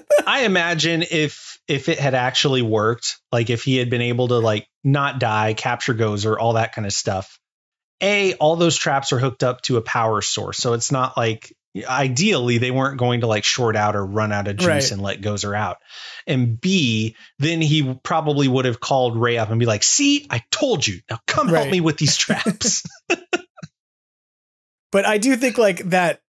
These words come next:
Speaker 2: there has to be this transition story that kinda tells us a bit about
Speaker 1: Yeah.
Speaker 2: how they leave Somerville, right? And I think that that's alluded to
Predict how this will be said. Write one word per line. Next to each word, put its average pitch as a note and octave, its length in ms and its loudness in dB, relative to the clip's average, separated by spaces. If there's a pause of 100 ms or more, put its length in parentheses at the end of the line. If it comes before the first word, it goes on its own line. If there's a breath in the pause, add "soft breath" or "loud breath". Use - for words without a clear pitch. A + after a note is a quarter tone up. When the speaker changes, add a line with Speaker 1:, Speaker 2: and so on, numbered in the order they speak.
(100)
Speaker 2:
there F#3+ 160 2
has A3 280 0
to G3 80 -2
be F3 140 2
this E3+ 440 0
transition D3+ 640 0
story C#3+ 320 0
that C3+ 160 -4
kinda C#3 180 -2
tells C3+ 300 -2
us C3+ 140 -2
a C3+ 40 -6
bit B2+ 240 -6
about C3 380 -4 (260)
Speaker 1:
Yeah. G#3+ 160 0
Speaker 2:
how D3+ 160 2
they C#3 180 2
leave C3 300 -2
Somerville, B2+ 580 -2
right? C3 220 -2
And F3+ 100 0
I G3+ 80 4
think G#3+ 200 0
that G3+ 200 -2
that's F#3+ 180 2
alluded D#3 440 2
to C3+ 340 0